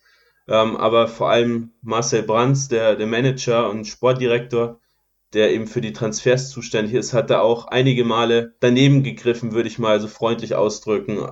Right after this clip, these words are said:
Wenn man sich beispielsweise die Namen Iwobi und Moise Kean anschaut, Iwobi dreißig Millionen, Moise Kean siebenundzwanzig.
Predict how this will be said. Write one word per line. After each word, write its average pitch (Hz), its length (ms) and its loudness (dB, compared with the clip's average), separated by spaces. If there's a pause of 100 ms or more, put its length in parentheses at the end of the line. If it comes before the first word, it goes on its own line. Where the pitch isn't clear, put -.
Wenn 113 180 0
man 117 140 2
sich - 440 -6
beispielsweise 107 840 -2
die 110 120 -8
Namen 107 640 -4 (180)
Iwobi 113 560 -2
und 107 280 -6 (220)
Moise 113 360 -4
Kean 131 280 2
anschaut, 101 640 -2 (760)
Iwobi 123 360 0
dreißig 117 420 2
Millionen, 120 340 0
Moise 117 320 -4
Kean 117 340 0
siebenundzwanzig. 123 1120 -2